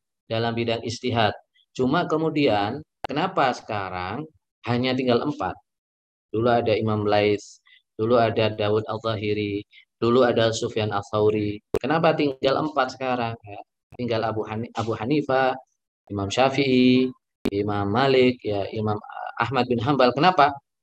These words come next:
Ya, banyak faktor. Di antaranya ada faktor, eh, apa, eh, eh, tidak adanya pentadwinan dari ijtihad-ijtihad para ulama tersebut, seperti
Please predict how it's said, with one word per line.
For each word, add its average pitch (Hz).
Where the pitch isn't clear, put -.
Ya, 107
banyak 120
faktor. 117
Di 113
antaranya 120
ada 120
faktor, 131
eh, 117
apa, 151
eh, 110
eh, -
tidak 127
adanya 120
pentadwinan 123
dari 110
ijtihad-ijtihad 113
para 107
ulama 107
tersebut, 113
seperti 113